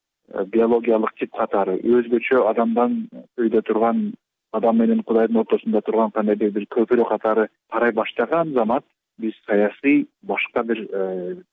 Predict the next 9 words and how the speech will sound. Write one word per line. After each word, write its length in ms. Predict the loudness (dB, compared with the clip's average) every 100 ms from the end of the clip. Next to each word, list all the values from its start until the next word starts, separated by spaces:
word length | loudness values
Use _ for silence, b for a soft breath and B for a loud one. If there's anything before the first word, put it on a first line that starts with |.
| _ 0
формага, 420 | 0 0 -4 -4
башка 380 | -4 -4 -4 -4
бир 140 | -4
дүйнөгө 520 | -4 0 2 4 2
кадам 380 | 2 -2 -2 -4 -12 _ _ _ -14
таштай 320 | -8 -4 -2
баш-, 260 | -4 -8 -10
э, 420 | -6 -2 0 0
баштаган 520 | -2 -2 0 0 0